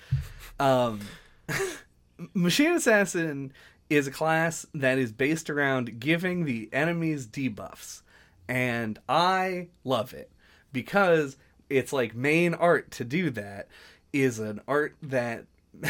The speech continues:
that will, uh, cause a random debuff. So it's not like you set up, like, oh, the arts that give the best debuffs or whatever.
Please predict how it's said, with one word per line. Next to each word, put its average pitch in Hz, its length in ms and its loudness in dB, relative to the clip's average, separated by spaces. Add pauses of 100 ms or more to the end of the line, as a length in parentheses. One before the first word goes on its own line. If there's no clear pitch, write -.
(140)
that 151 420 4
will, 131 440 -2 (240)
uh, 110 380 -4 (160)
cause 143 320 2
a 117 120 0
random 127 680 2
debuff. 101 500 -14
So 135 200 -2
it's 113 160 -4
not 147 240 4
like 117 380 0 (200)
you 170 220 2
set 190 240 6
up, 160 160 6
like, 131 360 4 (240)
oh, 151 240 8
the 135 280 -4
arts 147 320 4
that 135 120 -2
give 139 240 2
the 131 80 -2
best 127 420 -2
debuffs 131 480 -2
or 135 80 -6
whatever. 107 420 -6